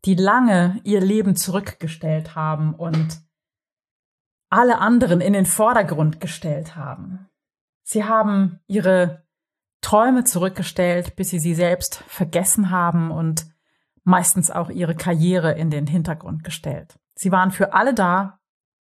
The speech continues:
außer für sich selbst. Und irgendwann stellen sie fest, dass sie nur noch funktionieren und das Leben an ihnen vorbeiläuft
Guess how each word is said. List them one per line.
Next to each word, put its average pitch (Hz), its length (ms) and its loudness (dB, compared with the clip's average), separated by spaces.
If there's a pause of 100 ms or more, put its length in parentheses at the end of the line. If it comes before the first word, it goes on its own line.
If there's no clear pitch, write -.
(300)
außer 170 260 0
für 160 160 -8
sich 160 180 -4
selbst. - 480 -10 (960)
Und 202 280 2
irgendwann 240 540 4
stellen 175 280 2
sie 165 100 4
fest, 180 380 -4
dass 160 100 -4
sie 170 120 0
nur 185 120 4
noch 190 160 2
funktionieren 180 760 -2
und 175 120 -2
das 160 120 -8
Leben 196 300 0
an 165 80 0
ihnen 170 160 -2
vorbeiläuft 175 960 -2